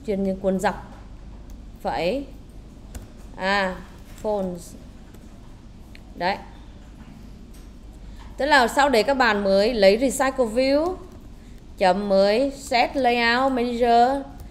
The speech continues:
set layout manager vào. Đấy. Cô viết ngắn hơn trên kia một xíu để các bạn nhìn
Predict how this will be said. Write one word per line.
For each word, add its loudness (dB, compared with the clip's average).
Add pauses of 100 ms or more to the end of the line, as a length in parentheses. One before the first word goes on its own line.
(160)
set -2
layout -2
manager -4
vào. -8 (1500)
Đấy. -14 (520)
Cô 6
viết -4
ngắn -2
hơn -2
trên 0
kia 2
một -4
xíu -2
để -2
các -6
bạn -2
nhìn -2